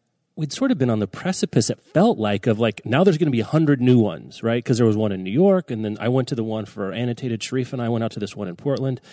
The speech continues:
And it just kinda, I don't think it's a nothing burger, but it's also not a world changer. Like, maybe it's a nice thing for Amazon to do, but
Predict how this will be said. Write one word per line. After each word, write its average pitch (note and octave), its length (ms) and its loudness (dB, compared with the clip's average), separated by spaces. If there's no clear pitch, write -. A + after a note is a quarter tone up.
And C#3+ 80 4
it D#3 120 2
just - 320 0
kinda, F#3 680 2
I D#3 60 2
don't G#3 140 4
think G#3+ 160 0
it's D3+ 100 -2
a B2 60 4
nothing C3+ 460 2
burger, F#3 320 2
but D3 120 4
it's D3+ 120 0
also C#3 240 2
not B2 260 2
a G#2+ 60 2
world A2 340 2
changer. E3 460 2
Like, A#2+ 160 -2
maybe B2 280 2
it's C3 120 0
a C3 40 2
nice A#2 260 2
thing B2 180 -2
for A#2+ 140 -8
Amazon G#2+ 380 -2
to G#2+ 100 -10
do, B2 260 2
but B2+ 320 0